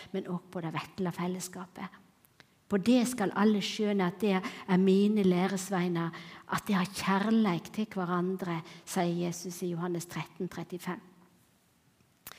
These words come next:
Det er kvaliteten på relasjonen oss imellom som virker tiltrekkende på folk, og som drar dem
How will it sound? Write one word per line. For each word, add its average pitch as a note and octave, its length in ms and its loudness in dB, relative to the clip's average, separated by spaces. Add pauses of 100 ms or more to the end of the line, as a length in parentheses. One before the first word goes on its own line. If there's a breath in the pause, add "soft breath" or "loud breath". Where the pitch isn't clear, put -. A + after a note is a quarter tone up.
(280 loud breath)
Det G#3+ 80 0
er - 160 -4
kvaliteten A3 960 2
på F3+ 160 -4
relasjonen G3 760 0 (100)
oss A3+ 240 -4
imellom G3 400 2 (400 loud breath)
som G#3 240 2
virker G3 400 0
tiltrekkende G3+ 880 4
på F#3+ 80 -2
folk, G3 560 -4 (480 loud breath)
og G3+ 80 -6
som G#3+ 160 0 (220)
drar A3+ 580 4
dem F3 220 2